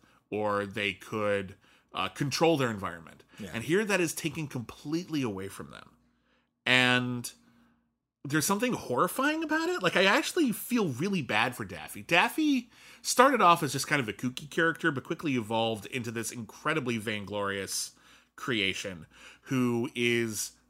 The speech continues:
Speaker 1: the hero because we love him and he never succeeds, but he's also the bad guy because he's only out for number one. He only cares about
Speaker 2: Mm.
Speaker 1: himself.
Speaker 2: He's, he's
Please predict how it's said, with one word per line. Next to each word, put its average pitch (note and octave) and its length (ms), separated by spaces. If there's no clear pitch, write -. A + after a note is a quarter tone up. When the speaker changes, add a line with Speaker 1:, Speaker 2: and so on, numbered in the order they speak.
Speaker 1:
the C3 140
hero F#3 460
because C#3 280
we A2 80
love B2+ 240
him C#3+ 160
and A2 80
he A2 80
never A2 300
succeeds, C3+ 640
but C3 260
he's B2+ 200
also C3+ 260
the C3 100
bad G#2+ 320
guy A2 200
because A2 240
he's A2+ 160
only E3+ 480
out A2+ 180
for C3 100
number G#2 220
one. F2+ 300
He B2 220
only D#3+ 360
cares A#2+ 340
about G#2 180
Speaker 2:
Mm. F#2+ 40
Speaker 1:
himself. F#2+ 520
Speaker 2:
He's, G#2+ 240
he's C#3+ 300